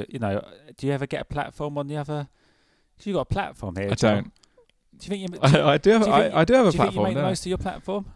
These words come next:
Speaker 2: No, not really.
Speaker 1: No, you could do so much more with this. Would
Speaker 2: What should I say?
Speaker 1: I don't know, Joel. It's up to you.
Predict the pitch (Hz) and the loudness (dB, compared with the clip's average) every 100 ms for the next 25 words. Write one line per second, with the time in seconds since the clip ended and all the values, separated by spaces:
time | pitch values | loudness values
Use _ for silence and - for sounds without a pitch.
0 | - _ _ _ _ _ _ _ _ _ | -20 _ _ _ _ _ _ _ _ _
1 | - 160 160 151 120 - 127 87 90 123 | -6 0 4 4 4 4 2 0 -4 -6
2 | 135 117 104 131 156 117 - 143 151 - | -10 -10 -10 -10 -12 -12 -10 -12 -12 -10
3 | 147 131 85 101 - - _ _ _ _ | -8 -8 -8 -12 -14 -20 _ _ _ _
4 | _ _ _ - 139 _ 147 139 143 139 | _ _ _ -16 -16 _ -6 -2 -2 0
5 | 151 110 180 220 113 92 95 - - 143 | -2 -2 -4 -4 -4 -6 -8 -14 -10 -6
6 | 156 | -6